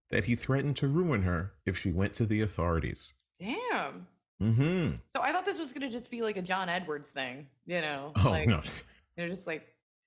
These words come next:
Speaker 2: banging somebody on the side. But no, that doesn't sound, that
Speaker 1: Oh,
Speaker 2: doesn't
Speaker 1: no, no,
Speaker 2: sound
Speaker 1: no.
Speaker 2: good at all.
Speaker 1: Yeah, yeah, yeah. I mean, come on, powerful people having extramarital sex. Look, uh, we just need, you know, like you say all the time,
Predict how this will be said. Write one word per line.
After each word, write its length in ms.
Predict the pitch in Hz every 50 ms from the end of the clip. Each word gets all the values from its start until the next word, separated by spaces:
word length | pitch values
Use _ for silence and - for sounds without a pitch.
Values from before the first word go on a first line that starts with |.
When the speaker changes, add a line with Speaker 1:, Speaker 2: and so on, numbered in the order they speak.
| _ - - - _ _ _ _ _ _ - - - _ - - -
Speaker 2:
banging 240 | 180 175 180 180 175
somebody 220 | 180 170 165 165
on 80 | 156 156
the 60 | 156
side. 260 | - 180 170 156 151
But 160 | - 127 -
no, 180 | 170 202 277 226
that 160 | 156 175 233
doesn't 240 | 330 302 269 254 190
sound, 400 | - 190 185 180 165 165 170 165 - -
that 120 | 277 370
Speaker 1:
Oh, 200 | 277 226 - 185
Speaker 2:
doesn't 40 | 202
Speaker 1:
no, 100 | 165 170
no, 80 | 156 135
Speaker 2:
sound 80 | 117
Speaker 1:
no. 120 | 104 120 151
Speaker 2:
good 80 | 131 92
at 60 | -
all. 160 | - - -
Speaker 1:
Yeah, 220 | 123 139 123 95 82
yeah, 280 | 80 95 120 135 90
yeah. 260 | 87 123 - - 80 78
I 80 | - -
mean, 220 | 165 139 120 90
come 160 | - - 180 139
on, 160 | 92 80 87
powerful 280 | 127 131 127 120 123
people 360 | 101 127 120 - 120 110 107 101
having 340 | 113 117 110 113 107 98 -
extramarital 520 | 110 107 - - 107 110 110 107 98 95
sex. 340 | - 117 123 127 - - -
Look, 300 | 113 117 87 - - - - 87
uh, 260 | 98 95 95 92 92 85 92 - _ _ _ - 76 95
we 100 | 101 92
just 300 | - 120 107 - - - _ -
need, 440 | 95 107 107 107 101 95 90 - - -
you 100 | - 120
know, 220 | 107 90 87 85 65
like 180 | - 101 95 -
you 80 | 104
say 160 | - - 101 95
all 100 | 92 92
the 80 | 92
time, 340 | - 107 101 98 87 85 -